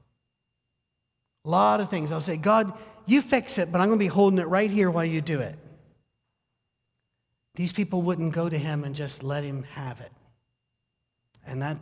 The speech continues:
these people are me. Now, there's a whole lot in just, um, five, six verses. Uh, and, oh, we haven't even done the sixth one. Six, he was amazed.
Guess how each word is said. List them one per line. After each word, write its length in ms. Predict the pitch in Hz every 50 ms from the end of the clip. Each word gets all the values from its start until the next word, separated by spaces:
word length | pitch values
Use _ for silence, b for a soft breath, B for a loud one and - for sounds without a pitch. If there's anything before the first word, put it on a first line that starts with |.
| - 151
these 200 | 156 160 160 -
people 320 | - 160 156 156 170 165
are 80 | 160 156
me. 280 | 156 143 127 - - - - - - _ - _ _ _ _ _ _ _ _ _ _ _ _ _ _ _ _ _ _ _ _ _ _ _ _ _ _ _ _ _ _
Now, 80 | - 156
there's 140 | 170 175 175
a 60 | 214
whole 160 | 220 247 233
lot 260 | 214 214 208 175 -
in 220 | 180 175 165 156 135
just, 380 | - 185 - - - - - -
um, 240 | 165 156 147 147 139
five, 340 | - 190 175 170 160 139
six 220 | - - 208 190 -
verses. 420 | - 190 180 170 - 147 135 - - - - _ _ _ _ _ b b b b b b b _ -
Uh, 140 | 151 143 143 -
and, 200 | 180 190 185 180
oh, 120 | 208 208
we 140 | 185 170 165
haven't 180 | 190 196 175
even 120 | 180 160 151
done 200 | 156 190 196 170
the 80 | 143
sixth 280 | 139 - 190 175 - -
one. 140 | 147 120 - b b b b
Six, 340 | b - 233 214 226 - - - -
he 120 | - 226 240
was 160 | 214 208 165
amazed. 640 | 190 190 190 202 202 185 170 147 143 135 - -